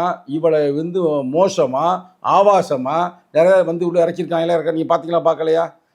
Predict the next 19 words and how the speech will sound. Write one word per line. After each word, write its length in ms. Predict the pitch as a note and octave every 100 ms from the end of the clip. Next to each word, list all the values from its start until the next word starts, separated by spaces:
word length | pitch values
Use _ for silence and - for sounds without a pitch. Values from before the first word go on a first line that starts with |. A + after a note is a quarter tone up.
| -
அது 180 | D#3 D#3+
செஞ்சவன் 360 | E3+ G3 E3+
யாரு? 240 | D#3+ E3 E3+ E3+ _ _ _ _ _
யாரு 200 | E3 A3+ A#3+
அவன் 200 | F#3 D#3+
செஞ்சவன்? 380 | D#3 D3 A2+ - -
ஆந்திரால 380 | E3+ A#3+ A3+ G3+
இருந்து 140 | G3 G#3
அவங்களுக்கு 260 | F#3+ E3
வேற 80 | E3
வேலையா? 320 | D#3+ F#3+ F3 D3+
ஆந்திரா 300 | F3 F3+ D#3+
ரெட்டிகளுக்கு 520 | D#3 F#3+ F#3 C#3 C3+
வேற 80 | C3
வேலை 200 | C3 D#3+
இல்லையா? 300 | B2+ A#2 C3+ D3+ - _ _
செஞ்சவன் 460 | - F3+ G3+ A3 A3+
இந்த 100 | G#3
மோகன்ஜி 420 | F3+ G3+ A3 G3